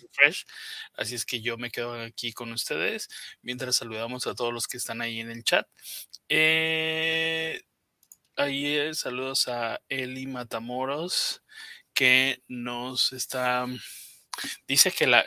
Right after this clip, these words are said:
que, que me perdió <laughs> porque le dije que me gustaban la, la sopa de fideo con, con, con banana. Es, para mí es algo muy satisfactorio y sobre todo <laughs> muy rico. Pero bueno,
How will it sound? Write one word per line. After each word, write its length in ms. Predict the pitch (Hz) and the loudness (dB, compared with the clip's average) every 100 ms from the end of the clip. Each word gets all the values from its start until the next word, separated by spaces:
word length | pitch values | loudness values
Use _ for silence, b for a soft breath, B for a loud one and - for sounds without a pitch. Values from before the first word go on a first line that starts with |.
| - - | 4 -2
que, 240 | 131 117 | 2 2
que 140 | - 117 | 2 -2
me 120 | 117 | -6
perdió 380 | 107 117 135 147 | -6 -6 0 0
<laughs> 180 | - - | 0 -2
porque 260 | 143 120 | -4 -2
le 60 | 131 | 0
dije 220 | 131 - | 4 4
que 140 | - 123 | 2 -2
me 80 | 110 | -4
gustaban 540 | 117 - 117 123 123 | -4 0 0 0 -2
la, 340 | 110 110 - - B B B | -2 -4 -6 -14 B B B
la 140 | - 107 | -2 0
sopa 300 | - 120 120 | 0 0 -4
de 80 | 113 | -2
fideo 380 | - 104 110 107 | -4 -4 -4 -4
con, 440 | 110 104 92 _ | -10 -12 -16 _
con, 280 | - - 98 - - _ _ _ _ | -18 -16 -16 -20 -20 _ _ _ _
con 200 | - 107 | -8 -2
banana. 480 | 101 104 113 131 - _ _ - - - | 0 2 2 0 -4 _ _ 0 0 -4
Es, 420 | 104 98 - - _ | -4 -2 -4 -6 _
para 200 | - 107 110 | 0 2 2
mí 220 | 120 117 | -2 -2
es 180 | 107 113 | -2 -2
algo 300 | 117 123 113 | -4 -8 -10
muy 380 | 120 135 131 - B B B | -8 -4 -4 -6 B B B
satisfactorio 920 | - 117 107 - 104 - 117 123 156 - B B B - | 4 4 2 -2 -4 -2 0 2 2 0 B B B 0
y 80 | |
sobre 240 | 120 131 117 | 4 4 4
todo 240 | 151 143 | 6 6
<laughs> 380 | 139 - - - - | 6 0 -4 -12 -6
muy 340 | 135 135 135 131 | -2 0 -2 -4
rico. 520 | 113 110 110 65 - B B B - | -6 -6 -6 -8 -14 B B B -2
Pero 180 | 113 117 | 0 2
bueno, 240 | 117 | 2